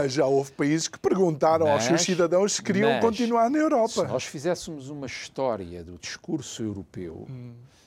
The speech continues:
Speaker 2: nós veríamos que a imagem que o nosso país tem na Europa foi a da evolução do bom aluno,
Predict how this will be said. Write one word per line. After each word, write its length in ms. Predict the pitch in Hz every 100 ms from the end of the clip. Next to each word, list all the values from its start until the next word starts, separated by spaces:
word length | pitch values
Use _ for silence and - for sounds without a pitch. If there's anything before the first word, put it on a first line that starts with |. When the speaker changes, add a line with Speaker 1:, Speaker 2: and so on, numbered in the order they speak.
| _
Speaker 2:
nós 200 | 98 95
veríamos 520 | 90 113 123 107 - -
que 180 | 113
a 20 | 98
imagem 580 | 95 113 139 120 95 87
que 100 | 95
o 20 |
nosso 240 | 92 -
país 260 | - 87 82
tem 140 | 95
na 100 | 87
Europa 460 | 92 95 98 110 123
foi 280 | - 113 101
a 20 |
da 80 | 104
evolução 560 | 95 104 - 120 95
do 120 | 90
bom 280 | 87 110 110
aluno, 400 | 107 120 180 233